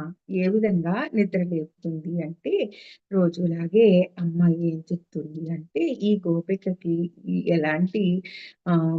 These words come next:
భాగ్యం ఉన్నది. ఆహ్, ఈ గోపికకి కృష్ణుడంటే చాలా ఇష్టం.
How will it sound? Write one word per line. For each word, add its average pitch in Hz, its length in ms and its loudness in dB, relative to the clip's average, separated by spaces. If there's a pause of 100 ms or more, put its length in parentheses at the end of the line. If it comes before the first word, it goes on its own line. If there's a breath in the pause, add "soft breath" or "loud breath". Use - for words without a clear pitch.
(100)
భాగ్యం 170 540 2
ఉన్నది. 170 400 4 (580)
ఆహ్, 170 320 0
ఈ 190 200 2
గోపికకి 175 1200 -2 (960)
కృష్ణుడంటే 165 760 -2 (220)
చాలా 160 440 -8
ఇష్టం. 170 340 -6